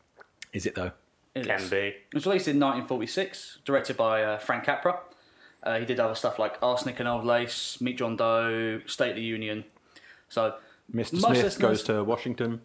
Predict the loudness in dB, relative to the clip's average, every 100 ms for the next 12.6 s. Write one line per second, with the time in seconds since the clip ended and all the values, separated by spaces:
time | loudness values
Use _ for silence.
0 | -6 -2 0 0 -2 -6 _ _ _ _
1 | _ -2 2 4 4 2 2 2 2 0
2 | 0 2 4 4 4 0 -4 -4 -4 -6
3 | -6 -2 0 0 -2 -4 -2 -2 -2 -4
4 | -6 -4 0 0 2 4 4 4 -6 -20
5 | -20 -20 _ 4 4 6 4 6 6 6
6 | 4 2 0 0 0 2 2 2 2 0
7 | -2 -2 -2 -4 -6 -10 -4 0 0 -2
8 | -10 -12 -10 -10 -10 -2 2 6 6 6
9 | 6 4 0 -4 -4 -4 -6 -4 -6 -6
10 | -6 -4 -4 -4 -6 -8 -10 -8 -2 -2
11 | 0 2 4 6 6 4 0 0 2 4
12 | 4 4 6 4 2 -4